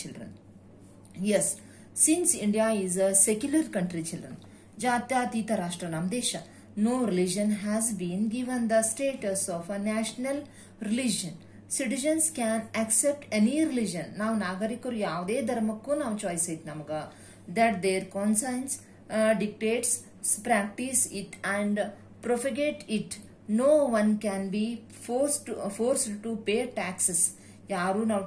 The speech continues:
ಟ್ಯಾಕ್ಸ್ ತುಂಬ್ರಿ ಅಂತ ಫೋರ್ಸ್ ಮಾಡಂಗಿಲ್ಲ. For the management of religious inst-, institution children. ನೀವು ಈ ಹಿಂದೂ ಧರ್ಮದಾಗದ್ರಿ, ಹಿಂದೂ ಧರ್ಮಕ್ಕೆ ಇಷ್ಟು ಟ್ಯಾಕ್ಸ್ ಕೊಡ್ಬೇಕು, ಹಂಗೇನೂ ಇಲ್ಲ. Use of religious places for political and other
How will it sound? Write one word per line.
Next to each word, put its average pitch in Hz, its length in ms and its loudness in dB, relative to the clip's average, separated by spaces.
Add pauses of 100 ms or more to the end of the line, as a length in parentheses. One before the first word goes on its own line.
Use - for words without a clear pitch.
ಟ್ಯಾಕ್ಸ್ 208 360 -2
ತುಂಬ್ರಿ 208 260 2
ಅಂತ 208 240 2
ಫೋರ್ಸ್ 254 320 0
ಮಾಡಂಗಿಲ್ಲ. 170 400 -4 (580)
For 208 120 4 (100)
the 175 160 2
management 208 640 0
of 190 60 -2 (140)
religious 175 420 0 (140)
inst-, 220 280 -2 (480)
institution 208 480 0 (100)
children. 143 280 -4 (340)
ನೀವು 214 220 4
ಈ - 80 2
ಹಿಂದೂ 185 180 -2 (100)
ಧರ್ಮದಾಗದ್ರಿ, 180 600 0
ಹಿಂದೂ 175 300 -4
ಧರ್ಮಕ್ಕೆ 185 300 -6
ಇಷ್ಟು 180 220 -10
ಟ್ಯಾಕ್ಸ್ 165 260 -2
ಕೊಡ್ಬೇಕು, 175 260 -8
ಹಂಗೇನೂ 262 420 -2 (100)
ಇಲ್ಲ. 151 120 -4 (680)
Use 233 200 0 (100)
of 180 100 -4 (120)
religious 185 480 0 (200)
places 190 440 2 (160)
for 165 120 -6 (160)
political 208 520 -6 (560)
and 170 100 -4 (100)
other 196 160 -4